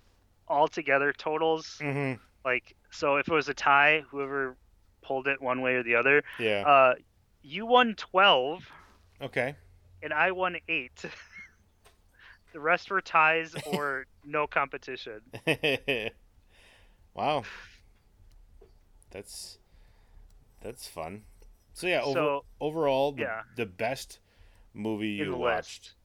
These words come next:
Speaker 1: The best movie on the list that I watched?
Speaker 2: Yeah.
Speaker 1: Um, let me
Speaker 2: Uh-oh.
Speaker 1: get back to the,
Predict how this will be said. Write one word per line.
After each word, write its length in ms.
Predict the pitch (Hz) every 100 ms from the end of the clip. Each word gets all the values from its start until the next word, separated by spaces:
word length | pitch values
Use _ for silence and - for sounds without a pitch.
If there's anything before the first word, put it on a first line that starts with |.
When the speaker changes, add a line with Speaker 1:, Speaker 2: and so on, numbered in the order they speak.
| _ _ _ _ - _
Speaker 1:
The 80 | 135
best 300 | 160 180 -
movie 240 | 170 165 151
on 160 | 143
the 100 | 131
list 400 | 113 120 185 -
that 140 | 165 175
I 100 | 180
watched? 600 | 180 180 175 - - - 90
Speaker 2:
Yeah. 280 | 87 - 80 - - _ _ _ -
Speaker 1:
Um, 100 | 139 78 82 - -
let 80 | 98
me 40 |
Speaker 2:
Uh-oh. 300 | 76 82 80
Speaker 1:
get 160 | - -
back 180 | 78 -
to 100 |
the, 120 | 135